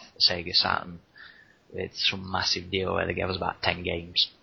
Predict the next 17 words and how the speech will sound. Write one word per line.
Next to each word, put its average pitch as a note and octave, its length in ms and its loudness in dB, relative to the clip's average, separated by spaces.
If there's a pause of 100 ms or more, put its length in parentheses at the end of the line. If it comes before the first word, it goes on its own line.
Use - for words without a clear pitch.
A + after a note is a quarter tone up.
(220)
And G2+ 140 -6
one G2+ 160 6
of F#2+ 100 -6
them F#2+ 160 -4
was, F2+ 480 2
um, F2+ 380 -4
Alien F#2 320 -2
Trilogy. F#2+ 500 2 (340)
And - 220 -10
by A#2 180 10
that - 180 2
point, F2+ 220 -2
I'd F#2 140 -4
already F2+ 240 -6
seen E2+ 220 -8
the F2 60 -14
movies. F2 560 -10